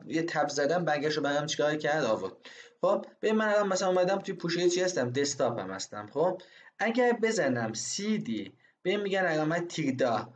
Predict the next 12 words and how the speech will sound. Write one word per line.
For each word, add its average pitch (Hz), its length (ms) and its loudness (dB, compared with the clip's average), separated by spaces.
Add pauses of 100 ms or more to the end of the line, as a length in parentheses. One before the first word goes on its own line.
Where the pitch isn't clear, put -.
(320)
سی 180 320 -2
دی 175 160 0
تیردا 175 400 0
بزنم 180 520 2
میاد 208 300 0
توی 180 420 4 (320)
هوم 151 140 2
دایرکتوری 139 760 2
من. 117 240 0
ببینید 139 400 -2
الان 135 240 4
اومد، 147 420 0